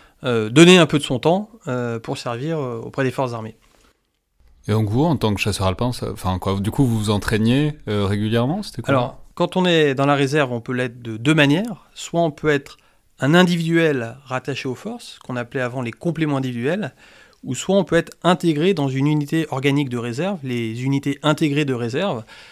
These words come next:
Speaker 1: Donc pour ma part, je faisais partie de la cinquième compagnie du septième bataillon de chasseurs alpins,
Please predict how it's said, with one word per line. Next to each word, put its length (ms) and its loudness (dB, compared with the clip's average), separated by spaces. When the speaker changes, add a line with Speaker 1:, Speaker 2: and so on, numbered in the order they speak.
Speaker 1:
Donc 200 -8
pour 140 4
ma 120 10
part, 260 6
je 280 0
faisais 320 0
partie 260 -6
de 60 -2
la 80 -2
cinquième 400 6
compagnie 500 8
du 180 -4
septième 380 4
bataillon 300 2
de 60 -8
chasseurs 220 -10
alpins, 300 -8